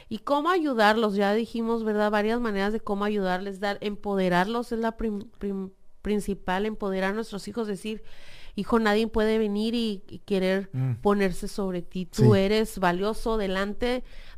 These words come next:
Speaker 1: de nuestros ojos, pero delante de Dios tú eres, tú eres valioso". Otro yo creo que sería bueno, y es el, yo pienso que uno de los primeros pasos que tenemos que dar como
Speaker 2: Sí.
Speaker 1: padres es orar por nuestras escuelas.
Speaker 2: Claro.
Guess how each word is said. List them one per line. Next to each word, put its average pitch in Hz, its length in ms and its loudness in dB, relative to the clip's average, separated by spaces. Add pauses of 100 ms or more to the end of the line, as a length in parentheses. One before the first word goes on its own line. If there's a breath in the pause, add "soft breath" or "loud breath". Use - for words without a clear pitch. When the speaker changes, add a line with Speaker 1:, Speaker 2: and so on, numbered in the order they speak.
Speaker 1:
de 196 100 0
nuestros 262 340 0
ojos, 311 240 -2
pero 226 200 -4
delante 190 480 0
de 202 120 0
Dios 190 260 -4
tú 196 160 -2
eres, 190 300 0 (320 soft breath)
tú 190 80 0
eres 185 140 0
valioso". 185 420 -2 (320 loud breath)
Otro 240 200 -4
yo 311 120 0
creo 320 120 -2
que 311 120 -4
sería 240 460 0
bueno, 220 640 0
y 208 220 0
es 202 340 -2
el, 208 260 -2
yo 196 200 -2
pienso 214 320 -2
que 220 100 -6
uno 202 240 -2
de 214 80 -2
los 220 160 -4
primeros 202 340 0
pasos 208 260 -6
que 240 120 -2
tenemos 202 320 -2
que - 80 -2
dar 208 120 0
como 226 200 -2
Speaker 2:
Sí. 123 60 0
Speaker 1:
padres 190 400 2
es 220 120 -2
orar 220 360 6
por 233 160 0
nuestras 208 400 -4
escuelas. 185 420 0
Speaker 2:
Claro. 120 380 4